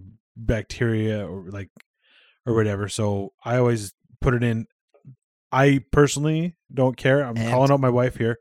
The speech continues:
Speaker 2: Antibacterial soap, bro.
Speaker 1: That just does it?
Speaker 2: Yeah, you get the soap that says it kills ninety-nine point nine percent of bacteria. You use that in hot water, you're fucking good to go.
Speaker 1: Okay, see, I always, I put it,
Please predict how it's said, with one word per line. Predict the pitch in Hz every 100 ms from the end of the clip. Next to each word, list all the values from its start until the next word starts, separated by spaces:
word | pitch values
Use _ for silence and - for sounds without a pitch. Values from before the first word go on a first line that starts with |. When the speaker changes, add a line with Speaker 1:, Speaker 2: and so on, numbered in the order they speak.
| -
Speaker 2:
Antibacterial | 110 117 - 117 110 - 107 104 92
soap, | - 95 -
bro. | 90 87 90 _ _ -
Speaker 1:
That | 123 123 101
just | - 123
does | 117 120
it? | 160 - _ _ _ _ -
Speaker 2:
Yeah, | 165
you | 127 104
get | 117
the | 113
soap | - 127
that | 117
says | - 117
it | 117
kills | 127 110
ninety-nine | 107 113 117 113 110
point | 113 110
nine | 110 107
percent | - 110
of | 107
bacteria. | 104 - 120 143 165 _ _ _ _ _
You | 107 113
use | 107
that | 120 127
in |
hot | 113 123
water, | 127 131 98
you're | 92
fucking | - 113 101 90
good | 95 120
to | 120
go. | 107 80 80 - 104
Speaker 1:
Okay, | 95 92 87
see, | 107
I | 113 123
always, | 120 104
I | 117
put | 107 120
it, | 104